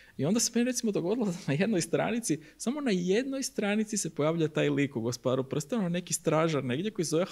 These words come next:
Harry. I, ovaj, ja nisam, žurilo mi se u tom trenutku, valjda, i nije mi se dalo razmišljati o njegovom imenu. I samo sam napisao Miro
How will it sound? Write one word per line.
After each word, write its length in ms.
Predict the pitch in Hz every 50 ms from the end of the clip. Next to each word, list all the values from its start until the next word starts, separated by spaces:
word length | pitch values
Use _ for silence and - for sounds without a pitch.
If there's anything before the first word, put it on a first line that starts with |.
| - -
Harry. 320 | - 127 135 110 - - - - - - - - - - - - - - _ -
I, 140 | 131 127 131
ovaj, 540 | 127 127 123 123 123 123 117 113 110 - - - - _ _ _ _ _ _ _ - _ _ _ - - _ _
ja 340 | 135 131 143 160 208 247 -
nisam, 340 | 190 220 - - 254 185 - - - - _ _ _ _ _ _ _ _ _ _ _ _
žurilo 440 | 143 139 147 165 214 254 277 277 233
mi 100 | 196 190
se 120 | - -
u 40 | 143
tom 180 | 151 - 208 226
trenutku, 480 | - 180 165 151 165 208 - - 240
valjda, 380 | 233 233 233 233 233 240 220 202 - - - - -
i 140 | - - 170
nije 160 | 165 185 233
mi 80 | 240 202
se 120 | - 170
dalo 240 | 156 175 220 240 196
razmišljati 340 | 175 156 175 190 185 - 160
o 80 | 156
njegovom 280 | 165 165 175 160 147 147
imenu. 380 | 143 147 170 196 220 254 262 254 - - _ _ _ _ - _ - - - _ _ _
I 40 | -
samo 140 | - - 302
sam 140 | 285 285 269
napisao 320 | 247 262 277 - - 180
Miro 440 | 156 151 151 147 151 156 196 233 311